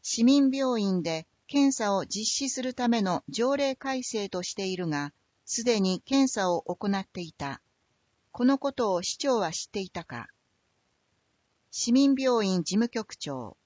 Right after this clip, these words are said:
当院では、平成十八年から二十六件の検査を実施している。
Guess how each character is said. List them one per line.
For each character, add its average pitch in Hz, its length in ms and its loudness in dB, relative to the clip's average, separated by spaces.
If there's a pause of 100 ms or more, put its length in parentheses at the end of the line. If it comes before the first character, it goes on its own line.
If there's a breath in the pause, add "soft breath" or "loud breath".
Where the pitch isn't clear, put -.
(460)
当 277 220 -2
院 226 240 2
で 180 100 -2
は、 156 240 -4 (280)
平 277 220 0
成 269 300 -4
十 269 240 -2
八 262 300 -4
年 214 200 0
か 185 140 -6
ら 170 200 -4 (100)
二 254 180 4
十 240 240 -2
六 240 180 -2 (100)
件 185 260 -2
の 170 120 -2
検 254 320 -2
査 185 200 -2
を 156 100 -4
実 175 160 -6
施 - 240 -4
し - 80 -6
て 160 160 -6
い 143 100 -6
る。 135 200 -8